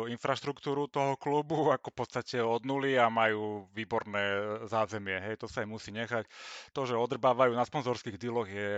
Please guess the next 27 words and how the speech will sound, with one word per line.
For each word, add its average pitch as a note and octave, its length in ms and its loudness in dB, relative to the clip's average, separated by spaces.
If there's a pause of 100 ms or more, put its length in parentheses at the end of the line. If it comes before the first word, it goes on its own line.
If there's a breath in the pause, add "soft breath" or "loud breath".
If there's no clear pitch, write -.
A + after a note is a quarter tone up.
je, G#2+ 180 -4 (300)
je - 40 -8
druhá A2 320 -2
vec. G#2 240 -4 (480 loud breath)
Ale A#2 800 4 (640 soft breath)
včera G3 280 6
som F3 200 6
tak D#3 160 4
rozmýšľal, D3 720 6
keď D3+ 160 -4
som D3 80 -2
pozeral D3 320 0
ten D3+ 160 -2
futbal, D3 480 2
že C3 160 -6
Simeone E3 640 8
by C#3 120 0
bol C3 120 4
pre C3+ 240 4
Newcastle C3+ 560 0
teraz C#3 320 2
možno C3 240 -2
veľmi D#3 320 2
dobrý D#3 240 2
manažér. A2+ 640 -2
Akože B2+ 240 -2
on G#3 160 6